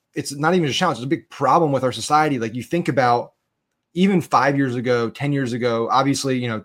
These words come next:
ten, fifteen years ago, we weren't really in the workforce, but, like, I know my, you know, my dad and my parents, like, when people need to reach them,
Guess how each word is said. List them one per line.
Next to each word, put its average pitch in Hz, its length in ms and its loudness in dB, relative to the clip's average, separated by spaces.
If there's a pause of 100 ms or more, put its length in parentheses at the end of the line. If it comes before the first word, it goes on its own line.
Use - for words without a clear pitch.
ten, 135 200 -4
fifteen 127 220 -4
years 143 180 2
ago, 123 180 2
we 123 120 0
weren't 120 200 -4
really 117 320 -2
in 131 120 -4
the 113 80 -2
workforce, 139 380 2
but, 127 120 2
like, 110 200 0 (600)
I 101 320 -2
know 131 420 4
my, 110 280 0
you 113 260 -4
know, 110 120 -8
my 110 180 -2
dad 110 240 0
and 117 80 -2
my 113 60 -4
parents, 117 260 -8
like, 107 180 -4 (1000)
when 135 380 -2
people 170 220 2
need 170 140 4
to 131 60 -2
reach 175 260 0
them, 127 500 -4